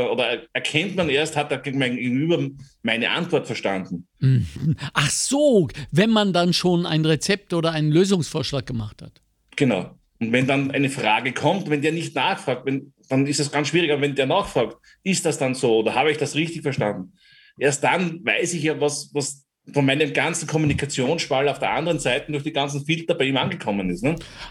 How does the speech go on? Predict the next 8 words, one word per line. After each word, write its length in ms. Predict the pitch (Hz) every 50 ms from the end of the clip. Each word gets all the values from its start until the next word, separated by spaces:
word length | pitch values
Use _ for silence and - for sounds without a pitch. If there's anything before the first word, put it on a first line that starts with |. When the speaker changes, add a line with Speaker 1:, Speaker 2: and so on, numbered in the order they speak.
| - - - -
Speaker 1:
Jeder 280 | 98 113 135 151 147
ist 140 | 147 147 139
ja 80 | 160 -
vorurteilsbehaftet, 1000 | - 143 175 185 170 - 151 147 147 147 - 143 117 123 123 120 - - 117 110
jeder 220 | 120 120 139 127
hat 180 | 127 131 - -
ja, 360 | 139 139 135 135 127 120 127 - - _ - - - - - _ _
ähm, 420 | 127 123 120 123 120 - - -